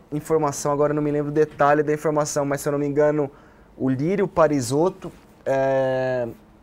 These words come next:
o Lírio Parisotto, ele pediu uma reunião da, com a assembleia do conselho pra poder discutir aí sobre a contro-, a, o controle da companhia. Lírio Parisotto tá aí querendo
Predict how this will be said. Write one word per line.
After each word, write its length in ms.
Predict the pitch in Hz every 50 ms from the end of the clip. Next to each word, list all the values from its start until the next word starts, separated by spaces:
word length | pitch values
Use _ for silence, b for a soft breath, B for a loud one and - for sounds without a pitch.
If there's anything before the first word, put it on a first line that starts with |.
| _ - - -
o 80 | 139
Lírio 300 | 139 139 147 160 160 165
Parisotto, 580 | 160 - 160 151 147 139 123 123 143 143 139 -
ele 160 | 151 147 147
pediu 360 | 139 - 151 143 120 113 139
uma 160 | 147 151 151 143
reunião 520 | 143 147 147 147 135 127 127 131 143 147
da, 380 | 135 131 127 123 120 120 120 120 - -
com 240 | - 131 123 123
a 100 | 123 120
assembleia 840 | 120 120 - - 131 120 113 113 113 117 127 135 135 127 113 107 104 B B B B B B B B -
do 140 | 120 123
conselho 680 | - - 135 123 120 - - 120 123 135 135 131 120 110
pra 200 | - 120 120 120
poder 320 | 117 120 117 113 110 113 117
discutir 460 | 117 - - - 113 107 - - 117
aí 100 | 113 113
sobre 360 | 113 - 120 117 117 117 113
a 80 | 110 110
contro-, 340 | - 120 117 - 127 113 -
a, 260 | - 113 110 104 - - -
o 60 | 104
controle 460 | - - 120 113 113 - 120 120 120 120
da 140 | 117 117
companhia. 580 | 113 - 123 123 123 127 127 120 113 110 110 107 110 B B B B B B B B
Lírio 160 | 117 120 120
Parisotto 420 | 123 131 127 123 117 127 123 -
tá 120 | - - 135
aí 100 | 135 131
querendo 580 | - - 143 120 120 123 127 135 135 127 113